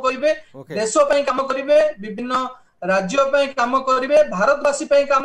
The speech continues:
Speaker 1: କରିବେ, ଭାରତକୁ ଆହୁରି ଉଚ୍ଚ ସ୍ତରକୁ ନବା ପାଇଁ କାମ କରିବେ।
Speaker 2: ଓକେ।
Speaker 1: ଏ ନିର୍ବାଚନ ହିଁ ପ୍ରେରଣା ଯୋଗାଇବ।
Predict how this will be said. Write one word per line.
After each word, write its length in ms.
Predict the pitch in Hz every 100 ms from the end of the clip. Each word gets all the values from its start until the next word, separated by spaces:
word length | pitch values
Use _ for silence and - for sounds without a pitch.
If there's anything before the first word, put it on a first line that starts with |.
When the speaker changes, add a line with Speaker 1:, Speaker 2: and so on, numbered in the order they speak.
| 277
Speaker 1:
କରିବେ, 320 | 277 285 311 320 - -
ଭାରତକୁ 400 | 160 233 269 330 294 202
ଆହୁରି 180 | 233 349
ଉଚ୍ଚ 180 | 302 - 311
ସ୍ତରକୁ 360 | - 285 285 285
ନବା 220 | 247 254 262
ପାଇଁ 100 | 269
କାମ 200 | 240 226 240 214
କରିବେ। 240 | 214 226 571 - -
Speaker 2:
ଓକେ। 200 | 151 -
Speaker 1:
ଏ 80 | 247
ନିର୍ବାଚନ 540 | 240 233 269 277 294 262
ହିଁ 100 | 339 370
ପ୍ରେରଣା 260 | 262 254 233
ଯୋଗାଇବ। 300 | 202 170